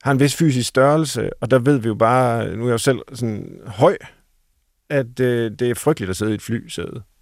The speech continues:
Altså, det er simpelthen ikke skabt til voksne, øh, mennesker. I hvert fald ikke, øh, store voksne mennesker. Så man slipper for det der med at sidde, øh, trangt. Og så, øh, har jeg skrevet langsomhed.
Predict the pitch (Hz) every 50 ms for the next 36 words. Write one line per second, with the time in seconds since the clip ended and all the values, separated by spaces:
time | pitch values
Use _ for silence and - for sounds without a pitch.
0 | _ _ - 123 - 117 117 - 165 147 117 104 104 107 - - 110 110 113 -
1 | - - 104 98 98 110 - - 104 98 104 101 98 _ - - - 107 101 101
2 | 104 107 - - - - 104 _ _ _ _ - - 113 107 - - 110 113 110
3 | - - - - - - - 95 85 85 90 95 87 90 50 - - - 107 107
4 | - - - - - - 127 120 143 147 - 98 107 101 - 101 98 98 101 107
5 | - - - - _ _ _ _ _ _ - - - _ _ _ _ _ _ -
6 | - 147 139 135 135 - 165 185 196 202 160 - 143 135 156 151 156 151 147 143
7 | 139 131 123 - 139 139 147 156 156 151 143 127 120 113 117 117 120 120 120 127
8 | - _ _ _ _ - - 165 175 - - - - - _ _ _ _ _ _
9 | _ _ _ _ _ _ _ _ _ _ - 131 120 - - 151 151 151 151 147
10 | 139 127 120 110 104 101 101 104 - - - 110 104 104 104 104 104 101 101 101
11 | 101 104 107 123 160 175 - - 131 117 110 117 120 -